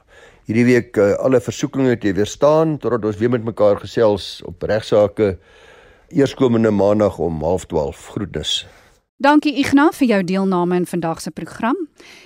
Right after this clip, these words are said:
Speaker 2: Est Marie McCallahan van Van Velden Duffy Prokureurs in Rustenburg sluit nou by my aan om bietjie konteks te skep oor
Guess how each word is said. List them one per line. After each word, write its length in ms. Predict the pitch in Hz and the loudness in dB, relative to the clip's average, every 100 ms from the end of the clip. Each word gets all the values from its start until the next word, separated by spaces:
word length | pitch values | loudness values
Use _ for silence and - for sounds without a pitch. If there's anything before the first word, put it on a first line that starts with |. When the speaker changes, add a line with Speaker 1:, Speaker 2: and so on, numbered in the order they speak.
| - | -4
Speaker 2:
Est 220 | 262 - | 0 2
Marie 200 | 269 254 | 4 4
McCallahan 600 | 240 - 247 233 226 254 | 2 2 0 2 2 0
van 240 | - 196 160 | -2 -6 -6
Van 220 | - 165 | -8 -8
Velden 400 | - 220 214 208 | -2 0 0 0
Duffy 260 | 196 185 208 | 0 -2 -4
Prokureurs 540 | 190 180 185 180 180 | -4 -4 -4 -4 -2
in 100 | 175 | -2
Rustenburg 580 | 165 196 - 220 226 - | -2 -2 -2 -2 -2 -4
sluit 280 | - 180 175 | -6 -6 -4
nou 140 | 165 | -6
by 100 | 160 | -4
my 140 | 156 - | -8 -6
aan 240 | 208 269 330 - - - _ | -2 -2 -2 -10 -20 -20 _
om 160 | - 330 | -4 -2
bietjie 220 | 339 349 | -2 -4
konteks 500 | 370 349 - 349 - | -4 -4 -4 -6 -6
te 80 | 294 | -8
skep 360 | - 277 262 | -4 -4 -4
oor 80 | 247 | -4